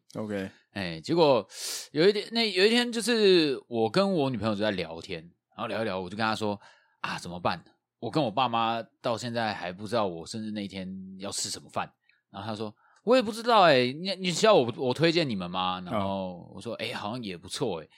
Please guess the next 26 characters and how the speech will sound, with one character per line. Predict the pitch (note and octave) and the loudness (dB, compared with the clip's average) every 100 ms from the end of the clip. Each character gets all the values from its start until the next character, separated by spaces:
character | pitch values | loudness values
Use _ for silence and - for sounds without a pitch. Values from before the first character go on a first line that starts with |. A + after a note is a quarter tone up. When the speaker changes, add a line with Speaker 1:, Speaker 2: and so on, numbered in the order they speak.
| _ _ | _ _
Speaker 2:
我 | - | -8
女 | G#2+ | -4
朋 | |
友 | G#2 | -4
就 | G#2 | -4
推 | G#2 | -6
荐 | G2+ G#2 | -4 -4
了 | F#2+ | -6
几 | F2 E2+ | -10 -12
间 | F2+ F2+ F#2 F#2+ - | -10 -8 -10 -12 -6
给 | B2 | -4
我 | |
去 | G#2+ | -2
参 | G#2 G#2 A2 | -2 -2 -2
考， | - - _ _ - - | -8 -12 _ _ -20 -8
然 | G2 | 0
后 | A#2 | 4
后 | A2 | 4
来 | |
我 | F2+ | 0
就 | F#2+ | -2
跟 | G#2+ | -4
我 | |
爸 | F2 F#2 | -2 -2
妈 | F2+ F2 | -2 -4
讲 | - | -6